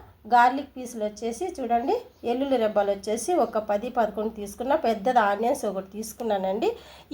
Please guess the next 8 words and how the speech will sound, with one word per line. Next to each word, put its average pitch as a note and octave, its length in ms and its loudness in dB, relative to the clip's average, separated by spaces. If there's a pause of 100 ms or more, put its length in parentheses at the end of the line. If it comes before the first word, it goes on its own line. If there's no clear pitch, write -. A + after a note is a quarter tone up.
ఇవన్నీ C#4+ 400 6 (120)
ఆయిల్లో C#4+ 280 4 (100)
ఫ్రై A3+ 140 2 (160)
చేసేసి G#3 480 -6
మనము A3 240 -2 (500)
రోట్లో B3+ 380 4
అయితే A3 200 0 (120)
దంచేసుకుందామండి. A3+ 880 0